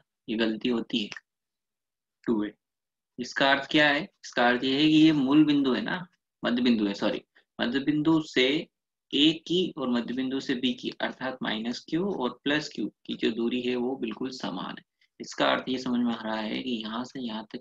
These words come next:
की दूरी ए है। okay, Means ये जो ए है, वो ए है, वो भी ए है आपकी small a,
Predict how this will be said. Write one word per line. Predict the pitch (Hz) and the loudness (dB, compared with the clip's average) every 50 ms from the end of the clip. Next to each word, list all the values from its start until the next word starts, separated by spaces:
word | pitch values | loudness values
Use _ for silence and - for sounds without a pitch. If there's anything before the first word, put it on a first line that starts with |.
| - | -12
की | - 127 | -10 -8
दूरी | 120 117 117 113 113 113 - - - - | -6 -4 -4 -4 -4 -4 -6 -8 -6 -6
ए | 107 110 117 117 123 | -4 -4 -6 -10 -12
है। | 127 147 160 _ _ _ _ _ _ _ _ _ _ _ _ _ _ _ _ - - | -14 -14 -16 _ _ _ _ _ _ _ _ _ _ _ _ _ _ _ _ -12 -12
okay, | 123 - - 156 139 - _ _ _ _ _ _ _ _ _ _ _ _ _ - | -10 -8 -6 -8 -8 -8 _ _ _ _ _ _ _ _ _ _ _ _ _ -8
Means | 117 117 135 147 - - - _ _ - | -6 -6 -6 -8 -12 -18 -20 _ _ -14
ये | - 107 107 113 - | -10 -4 -2 -2 -2
जो | 110 131 - - _ _ _ _ _ _ _ _ _ _ _ - | -2 -4 -6 -8 _ _ _ _ _ _ _ _ _ _ _ -6
ए | 117 117 117 117 117 - | -2 0 0 0 -2 -4
है, | - 104 _ _ _ _ _ _ _ _ _ - _ _ _ _ _ - - | -8 -12 _ _ _ _ _ _ _ _ _ -20 _ _ _ _ _ -6 0
वो | 117 127 143 147 143 - - 127 | 2 2 2 2 0 -2 0 2
ए | 131 147 151 143 135 | 4 4 4 4 2
है, | 117 107 | -2 -2
वो | 107 113 120 123 | 0 0 0 2
भी | 123 143 147 - - | 4 2 2 2 0
ए | 139 135 143 | -2 0 0
है | 143 147 151 147 147 143 139 | -2 -2 -4 -4 -2 -4 -4
आपकी | 135 - - - 147 143 | -6 -6 -2 0 0 0
small | - - 139 139 139 143 139 - | 0 -2 -2 0 0 -2 -2 -4
a, | - 147 165 190 196 190 | -4 -2 -2 -2 -4 -8